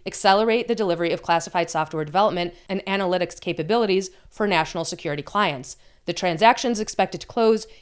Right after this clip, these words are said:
in Q one twenty twenty-three. And guess which stocks are best suited to outperform the S and P five hundred over the next six to eighteen months?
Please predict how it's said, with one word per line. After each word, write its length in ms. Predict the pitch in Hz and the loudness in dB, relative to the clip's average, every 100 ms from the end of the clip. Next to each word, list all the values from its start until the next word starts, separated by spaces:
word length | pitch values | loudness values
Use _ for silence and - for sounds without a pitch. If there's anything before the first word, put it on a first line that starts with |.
| - | -4
in 140 | 196 | -4
Q 240 | - 254 247 | -2 -2 2
one 240 | 185 190 | 2 0
twenty 260 | - 175 170 | -2 -2 -2
twenty-three. 680 | 165 156 147 - 165 123 - - - | -4 -6 -6 -4 -4 -4 -16 -10 0
And 140 | 226 | 4
guess 240 | 277 339 | 4 4
which 180 | 427 - | 2 0
stocks 300 | - 277 269 | 4 4 6
are 100 | 208 | 2
best 240 | 190 214 - | 6 4 4
suited 220 | 220 214 | 2 2
to 60 | |
outperform 500 | 214 196 202 - 185 | 4 4 2 -2 0
the 140 | 190 - | 0 0
S 160 | 185 | -2
and 100 | 180 | -4
P 140 | - 185 | -4 -2
five 180 | 170 165 | -2 0
hundred 400 | 185 185 180 180 - - 202 | -2 2 0 0 -16 -4 0
over 200 | 208 254 | 2 4
the 120 | 269 | 4
next 260 | 202 202 | 4 2
six 240 | - 185 - | -6 -6 -4
to 160 | - | -4
eighteen 340 | 170 - 165 160 | -4 -6 -6 -2
months? 440 | 202 143 - - | 0 -2 -6 -12